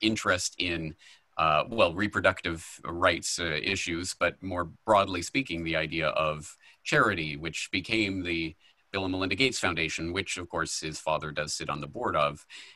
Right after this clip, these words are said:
And, uh, that did start to direct his activities. And as I start to make the case in the end of the, uh, documentary, the ultimate guiding ideology of Gates and families like him, including the Rockefellers, from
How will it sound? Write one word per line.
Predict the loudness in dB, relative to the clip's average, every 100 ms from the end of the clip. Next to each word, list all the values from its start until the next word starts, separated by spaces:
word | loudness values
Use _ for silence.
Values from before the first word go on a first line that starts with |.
| _
And, | 0 0 0 2
uh, | 2 4 4
that | 2 2
did | -6
start | -2 0 0
to | -6
direct | -2 0 0
his | 0
activities. | 0 0 -4 -2 -4 -2
And |
as | 2 2
I |
start | 2 0 0
to | 0
make | -4 -4
the |
case | -4 -2 -2 -4 -6 -20 _ -2
in | 2
the | 4
end | 2 0
of | -4
the, | -4 -2
uh, | 0
documentary, | 2 2 0 -8 -6 -8 -8 _ _ -6
the | -2 2
ultimate | 2 2 2 6
guiding | 4 6 2
ideology | 0 2 6 6 4 -2 -4 -4 -8 0
of | 0 0 -8 -18 -20 0
Gates | 2 2 -2 -4
and | 0
families | 0 0 -2 0
like | 0 0
him, | -4
including | -4 -4 0 0 0
the | 2
Rockefellers, | 2 0 -2 -4 -2 -4 -6
from | -2 0 0 -2